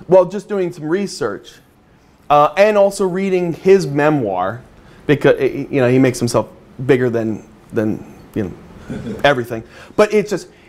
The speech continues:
he had a goal, and he went for it, and didn't care what the Japanese wanted him to do. Now, he was being a little flexible, of course, but even after he signed the treaty, 'cause that was the whole big thing about, um,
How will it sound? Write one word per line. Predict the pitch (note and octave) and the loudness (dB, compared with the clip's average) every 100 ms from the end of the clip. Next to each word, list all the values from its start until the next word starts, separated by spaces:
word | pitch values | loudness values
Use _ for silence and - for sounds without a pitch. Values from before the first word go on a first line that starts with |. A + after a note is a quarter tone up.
| _ _ | _ _
he | D#3 C#3+ | 0 2
had | D#3+ | 2
a | E3 | 0
goal, | C#3+ D#3 E3+ A3 C4+ - _ _ _ _ _ - | 2 4 4 -2 -8 -20 _ _ _ _ _ -6
and | C3+ C3 | -4 -2
he | B2+ A#2 | -2 -4
went | A2+ A2 C3 F#3 | -4 -2 -2 -2
for | - G#2+ - | -4 -6 -8
it, | - - _ - | -18 -20 _ -2
and | C#3+ D3 | 2 4
didn't | D#3+ G3 G#3+ | 4 4 0
care | - E3+ C#3+ D#3+ F3+ E3 - - - C3+ | 0 2 4 2 -2 -14 -20 -20 -18 -16
what | - D#3+ D#3 | -2 0 0
the | D3+ | 0
Japanese | D#3 C#3+ D3+ D#3+ D3+ | 0 0 0 -2 -2
wanted | C#3 G#2 B2+ C3 C3+ D#3+ F3 | -4 -14 -10 0 2 2 2
him | F3+ | 0
to | |
do. | F3 D3 C#3 - - | 2 4 4 2 -2
Now, | D4 B3+ | 2 2
he | C4 | 2
was | A#3+ A3+ | 0 -2
being | B3 A3 G#3+ | 0 0 2
a | |
little | G#3+ G3+ | 2 2
flexible, | G3+ C3 - C3 | 2 -2 -2 0
of | D3+ - | 0 2
course, | D3 G#2 - - - - | 0 0 -2 -20 -20 -6
but | - G3 | 0 0
even | G#3+ A#3 A#3+ A3 | -2 -6 -6 -4
after | G#3+ A3 G#3+ | -2 -2 -4
he | A3 F3 | -8 -6
signed | - F#3+ G3+ G#3 | -4 -2 -2 -2
the | E3+ | -4
treaty, | - G3 G#3+ A#2+ | -2 -4 -2 -4
'cause | - F#3+ | -4 0
that | F3+ G#3+ | 2 2
was | |
the | G#3 | 0
whole | G3 | -8
big | F#3+ F3 | -8 -8
thing | G3 | -8
about, | F3 D#3+ C#3+ B2 | -4 -4 -4 -6
um, | C3+ C3 B2 | -6 -6 -10